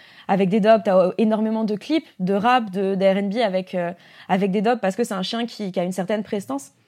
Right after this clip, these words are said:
Mais tu vois, c'est, c'est souvent, tu vois, t'as des dobs avec des colliers en pique ou des colliers, euh, tu sais, des colliers étrangleurs en chaîne, tu vois. C'est, c'est vraiment très souvent ça, tu vois.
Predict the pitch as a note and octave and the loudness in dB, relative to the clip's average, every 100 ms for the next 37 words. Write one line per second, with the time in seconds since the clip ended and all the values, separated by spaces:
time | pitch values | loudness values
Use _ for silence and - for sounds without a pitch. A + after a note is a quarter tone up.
0 | - A#3+ B3+ E4+ E4+ A3 F#3+ - A3+ - | -2 0 2 0 0 -6 -6 -4 -6 -4
1 | A#3 C4 D4+ C#4 A3+ A#3+ A#3+ F#3+ G3 A#3 | -2 -2 -2 -4 2 2 2 0 2 2
2 | G#3 F#3+ A3+ F#3+ G#3 G#3 G3 F#3 - C4+ | 2 0 0 -2 -2 -2 0 -4 -4 -4
3 | B3+ A#3 G3 G3+ G3 G3 F3+ F3 F3 C3+ | -2 -2 -4 -2 0 2 2 2 0 -2
4 | F3+ - A3+ G3 G3+ G3 F#3+ G3 G3+ F#3 | -4 -4 -4 -2 -2 -2 -2 -2 0 0
5 | F#3 - B3 A#3 A3+ A3+ F3+ G3+ G#3 B3 | 0 0 -2 0 -2 -2 -4 -2 -2 -2
6 | C4+ C4 _ _ _ - C4 B3 A3 G#3+ | -4 -6 _ _ _ -4 -2 -2 -6 -4
7 | B3 G3 F3 | -4 -4 -4